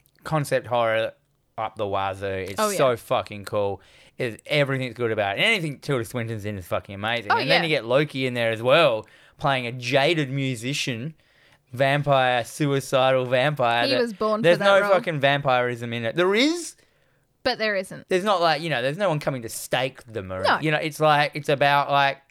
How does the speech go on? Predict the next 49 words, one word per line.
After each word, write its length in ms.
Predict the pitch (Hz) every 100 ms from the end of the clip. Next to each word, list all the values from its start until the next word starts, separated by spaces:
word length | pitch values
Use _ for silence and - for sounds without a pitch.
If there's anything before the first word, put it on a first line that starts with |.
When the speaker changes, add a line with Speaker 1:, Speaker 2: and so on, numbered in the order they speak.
| _ _
Speaker 1:
what 180 | 127 156
do 60 | 208
you 100 | 208
do 260 | 175 202
once 220 | 196 160 147
you've 140 | 117
lived 180 | 120 113
for 80 | 117
thousands 440 | 120 107 104 98
of 80 | 98
years? 300 | 92 92 -
Speaker 2:
Well, 160 | 302 330
that's 240 | 320 294
it. 40 | 370
It's 300 | 254 254 -
like 260 | 262 247
the 500 | 254 240 226 220 220 202 - -
Speaker 1:
They've 140 | 147
given 260 | 156 160 139
up, 200 | 165 -
like 340 | 147 131 131
Speaker 2:
the 100 | 269 233
reality 580 | 233 214 247 339 226
of 140 | 185 190
it. 80 | 180
Like, 320 | 202 202 - _ _ -
okay, 280 | 233 254 247
you, 280 | 220 226 214 208
you're 140 | 226
having 260 | 240 233 247
some 160 | 220
Lost 300 | 202 220 233
Boys 240 | - 220 214
fun 240 | 226 214
right 200 | 208 202
now, 300 | 202 240 208
but 220 | 196 196 -
after 440 | 202 208 - 196
a 80 | 185
Speaker 1:
Yeah, 100 | 160
they, 300 | 147 139 131 -
they 100 | 123
Speaker 2:
couple 300 | 202 175 185
Speaker 1:
talk 80 |
about 160 | 214 143
Speaker 2:
of 40 |
Speaker 1:
that. 100 | 131
That 120 | 135 160
happened, 240 | 220 233